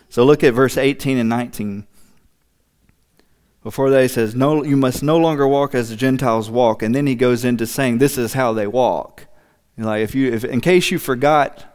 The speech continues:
what it's like, this is what it's like. It says, "They are darkened in their understanding, alienated from the life of God b-, because of the ignorance that is in them,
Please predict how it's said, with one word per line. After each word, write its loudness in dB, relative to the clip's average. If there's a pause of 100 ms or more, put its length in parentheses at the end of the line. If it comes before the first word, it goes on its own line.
(100)
what 0
it's -2
like, -4
this -2
is -8
what -2
it's -10
like. -10 (1200)
It -14
says, 2
"They 6
are 6
darkened 2
in 0
their 2
understanding, -2 (540)
alienated 4
from -2
the -2
life -2
of -8
God -2
b-, -6 (140)
because 0
of -4
the -2
ignorance 0
that -2
is -4
in -4
them, -8